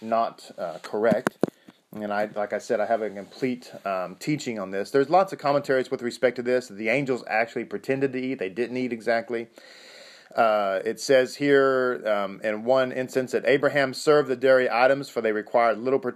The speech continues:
preparation. Only after his guests had slacked their thirst and hunger did he bring out the full meal of the calf's meat, which is most likely the case. So, just really quickly, um,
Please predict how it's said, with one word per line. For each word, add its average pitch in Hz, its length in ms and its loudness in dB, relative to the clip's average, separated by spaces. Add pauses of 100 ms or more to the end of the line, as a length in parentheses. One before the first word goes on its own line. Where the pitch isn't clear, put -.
(120)
preparation. 139 680 0
Only 135 300 4
after 135 260 2
his 117 200 -6
guests 131 320 4
had 104 120 -4
slacked 120 480 2
their 110 140 -2
thirst 127 320 0
and 117 100 -8
hunger 143 200 0
did 120 160 -6
he 113 80 -4
bring 117 260 -2
out 117 140 2
the 104 100 -4
full 147 380 0
meal 120 440 0 (360)
of 107 340 6
the 104 140 -6
calf's 107 500 2
meat, 107 380 -10
which 107 240 -4
is 92 160 -10 (360)
most 104 360 -2
likely 110 500 0 (460)
the 101 80 -14
case. 90 460 -6 (460)
So, 143 440 4 (880)
just 175 280 0
really 170 320 2
quickly, - 520 -6 (320)
um, 98 420 -2